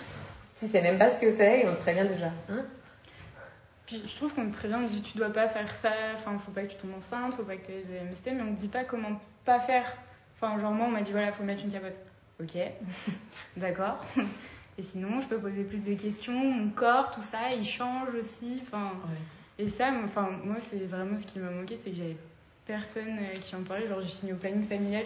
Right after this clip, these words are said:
Speaker 2: toute seule, euh, dans le quartier, <laughs> avec une pote qui m'y emmenait. Mon copain de l'époque l'a jamais su, enfin, personne, parce que j'avais trop l'impression que c'était la honte. Et après, quand j'en parle maintenant aux gens de ma famille, ils sont, « Ah, mais on aurait été là. »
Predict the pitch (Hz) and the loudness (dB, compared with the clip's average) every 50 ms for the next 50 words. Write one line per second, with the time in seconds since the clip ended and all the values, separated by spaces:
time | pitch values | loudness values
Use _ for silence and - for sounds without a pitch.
0 | - - 208 - - - 214 214 214 220 196 185 185 180 - - - - - - | -4 -8 -12 -8 -4 -2 0 0 0 0 -2 -4 -6 -8 -10 -14 -18 -20 -20 -20
1 | - - 220 214 208 - 226 220 220 - - - 226 262 254 254 254 254 254 233 | -12 -6 -4 -4 -2 0 -2 -2 -2 -2 -4 -2 0 2 4 6 8 8 10 8
2 | 220 202 214 208 - - 220 220 208 226 233 247 233 - - - 226 214 214 208 | 8 6 4 0 -2 -2 -2 0 2 2 2 2 2 0 -4 -2 -2 0 2 2
3 | 208 208 208 208 220 233 262 285 - - - - - - - - - - - 202 | 4 4 4 4 4 4 0 -2 -4 -8 -14 -16 -18 -18 -18 -18 -14 -4 0 2
4 | 208 208 220 208 220 220 220 220 208 220 202 202 196 196 196 196 196 196 190 190 | 2 2 2 0 0 0 -2 -2 -2 -2 0 0 0 0 0 -2 -4 -4 -8 -8
5 | - 226 247 247 254 254 - 214 202 190 190 202 202 - 262 277 302 294 - - | -6 -4 -2 -2 -2 -2 0 0 2 2 2 2 0 2 2 2 2 2 2 -2
6 | 208 196 196 196 196 202 196 190 190 - - - 262 269 262 262 254 254 - 262 | -4 -4 -2 -2 -2 -2 -2 -2 -2 -2 0 2 4 4 4 2 0 -2 -2 -2
7 | 269 269 - - - 202 185 - - - 214 254 294 320 - - - - - - | -4 -4 -6 -6 -6 -4 -4 -4 -6 -4 0 0 0 0 0 -4 -14 -18 -20 -20
8 | - - - - - - - - - - - - 208 214 202 190 190 185 - 240 | -20 -20 -20 -20 -20 -20 -20 -20 -20 -20 -10 -4 0 2 2 2 2 2 2 2
9 | 262 269 254 233 220 202 196 190 202 208 214 214 208 202 - 214 214 214 208 196 | 2 2 2 2 -2 -2 -2 -2 -2 -4 -2 -2 -4 -4 -4 -6 -6 -6 -6 -6
10 | 202 196 190 180 - 196 226 269 - - 233 262 302 311 302 269 240 220 214 208 | -6 -6 -6 -6 -6 -6 -6 -6 -4 0 2 4 8 8 8 8 8 6 2 2
11 | 208 208 208 - 226 240 262 294 | 2 2 2 0 2 2 2 0